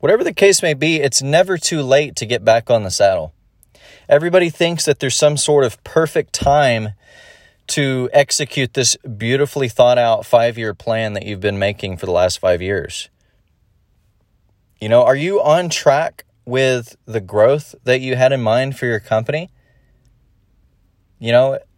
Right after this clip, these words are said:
are, are you growing at the rate that you thought you would? Again, I understand. I know that we're in a pandemic and we've been in this, you know, economic crisis for many, many months, majority of this year.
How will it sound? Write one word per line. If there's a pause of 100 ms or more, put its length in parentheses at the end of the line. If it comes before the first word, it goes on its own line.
(120)
are,
are
you
growing
at
the
rate
that
you
thought
you
would?
Again,
I
understand.
I
know
that
we're
in
a
pandemic
and (480)
we've
been
in
this,
you
know,
economic
crisis
for
many,
many
months,
majority
of
this
year.